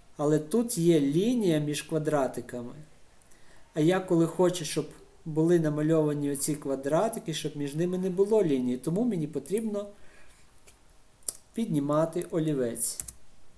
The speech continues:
О-, олівець перед тим, як перейти в наступну точку.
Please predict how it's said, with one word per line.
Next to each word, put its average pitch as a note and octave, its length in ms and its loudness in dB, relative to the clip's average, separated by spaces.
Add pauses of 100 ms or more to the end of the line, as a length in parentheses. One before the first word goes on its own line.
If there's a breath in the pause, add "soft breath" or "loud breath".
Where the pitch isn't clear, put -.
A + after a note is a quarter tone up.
(160)
О-, F3+ 120 -6 (180)
олівець D#3 680 0 (180)
перед D3+ 400 2
тим, A3 240 2
як D#3 400 -2 (240)
перейти D3 640 2 (400 loud breath)
в D3+ 60 -6
наступну C#3+ 540 -2
точку. A#2+ 560 -6